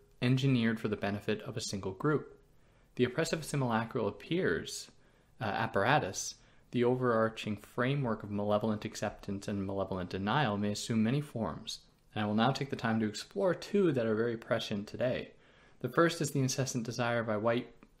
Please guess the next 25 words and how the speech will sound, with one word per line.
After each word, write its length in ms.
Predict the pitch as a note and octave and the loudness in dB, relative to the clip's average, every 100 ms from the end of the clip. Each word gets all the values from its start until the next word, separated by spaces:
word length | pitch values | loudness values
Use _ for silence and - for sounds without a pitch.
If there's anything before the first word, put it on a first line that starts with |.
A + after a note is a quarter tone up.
| - | -12
uh, 140 | A#2 G2 - - | -6 -6 -6 -4
feminists, 680 | - B2 A2 C#3 - - - _ - | 4 6 6 2 -2 -6 -10 _ -8
except 160 | - | -2
I'm 60 | G#2 | -2
gonna 100 | G2+ | 2
talk 160 | A2 | 2
about 240 | G#2+ G2+ G2+ | 2 -2 0
feminism 440 | C3 C#3 A2 G#2+ | 2 4 2 -2
here, 260 | A2 G#2+ A#2+ - - - | -4 -4 -4 -10 -20 -10
by 120 | - A#2+ | 2 8
white 240 | C3+ C3+ | 8 6
feminists 520 | C3 B2+ B2 B2 - | 4 4 2 0 -2
in 120 | A#2 | 0
the 80 | A2 | 0
global 340 | G2 A2+ A2 G#2+ | 2 0 2 2
north 380 | D#3 E3+ C#3 - | 4 2 0 2
who, 340 | B2 A#2 A2+ | 4 4 0
under 180 | C#3 C#3 | 0 2
the 80 | C3+ | 2
guide, 520 | - A2+ A2 A2 A2 - - - - - _ _ - | 2 0 2 2 0 -6 -20 -20 -20 -20 _ _ -14
uh, 280 | A2+ G#2 A2 | -10 -8 -8
of 140 | - B2+ | -6 -6
a 60 | |
progressive 540 | A2 A#2+ A#2+ A#2+ - A2 | -6 -4 -2 0 -2 -2
humanitarianism, 1200 | A2+ G2+ G2 - F3 F#3 C3 A2 A2 G#2 G#2+ | 0 0 -2 0 0 2 2 2 0 0 0